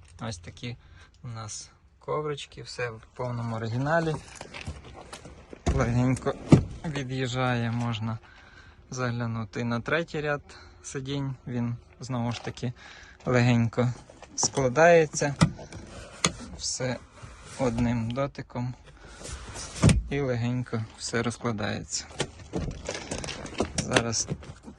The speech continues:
трошки одною рукою незручно,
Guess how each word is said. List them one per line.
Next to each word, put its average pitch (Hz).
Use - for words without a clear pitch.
трошки 147
одною 151
рукою 151
незручно, 170